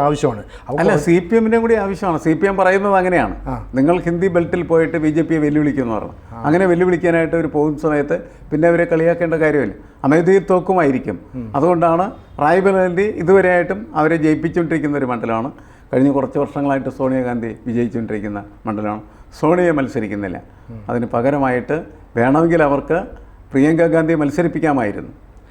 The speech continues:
Speaker 1: ഈ യു പി എ മുന്നണി ഉണ്ടായിരുന്നപ്പോഴും സി പി എം എടുത്തത് ചരിത്രപരമായ മണ്ടത്തരമെന്നാണ് പറയുന്നത്. ചില കാര്യങ്ങളിൽ അന്ന് അവരത് പിൻവലിക്കുകയോ ചെയ്തത് എന്ന് പറയുന്ന പോലെ, ഇപ്പോഴും രാഹുൽ ഗാന്ധി ഒരിടത്ത് പോയി മത്സരിക്കുന്നു. ഉത്തർപ്രദേശിൽ അല്ലെങ്കിൽ ഇന്ത്യയുടെ ഹൃദയഭൂമിയിൽ കോൺഗ്രസിന് ഒരു വേരോട്ടം ഉണ്ടെന്ന് അവർക്ക് തെളിയിക്കേണ്ടത് ആവശ്യകതയാണ്.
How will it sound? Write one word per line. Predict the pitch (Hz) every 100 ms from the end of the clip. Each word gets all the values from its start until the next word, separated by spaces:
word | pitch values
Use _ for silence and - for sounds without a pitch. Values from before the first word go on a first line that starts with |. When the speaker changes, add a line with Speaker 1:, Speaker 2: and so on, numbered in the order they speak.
| - 202
Speaker 1:
ഈ | 196
യു | 180 180
പി | 185
എ | 220
മുന്നണി | 196 185 185
ഉണ്ടായിരുന്നപ്പോഴും | 165 165 156 160 160 160
സി | 160 143
പി | 160
എം | 160
എടുത്തത് | 143 151 147
ചരിത്രപരമായ | 143 135 131 160 156 156 156
മണ്ടത്തരമെന്നാണ് | 139 135 143 143 131 120
പറയുന്നത്. | 117 110 110 113 -
ചില | 156
കാര്യങ്ങളിൽ | 143 127 123 117 117 135
അന്ന് | 151
അവരത് | 143 147 143 151 151
പിൻവലിക്കുകയോ | 156 156 139 143
ചെയ്തത് | 123 117 - - 151
എന്ന് | 180
പറയുന്ന | 208 190
പോലെ, | 196 190
ഇപ്പോഴും | - 196 208
രാഹുൽ | 185 147 180
ഗാന്ധി | 180 185
ഒരിടത്ത് | 180 185
പോയി | 190
മത്സരിക്കുന്നു. | 156 135 160 147 139 147 - - - 123
ഉത്തർപ്രദേശിൽ | - 147 165 165 175
അല്ലെങ്കിൽ | 160 160 156
ഇന്ത്യയുടെ | 139 151 160
ഹൃദയഭൂമിയിൽ | 147 151 147 147 151 139
കോൺഗ്രസിന് | 139 143 156 160
ഒരു | 151
വേരോട്ടം | 131 131 143 156
ഉണ്ടെന്ന് | 139 139 139
അവർക്ക് | 135 139
തെളിയിക്കേണ്ടത് | 131 135 147 143 147 113
ആവശ്യകതയാണ്. | 131 151 180 170 160 127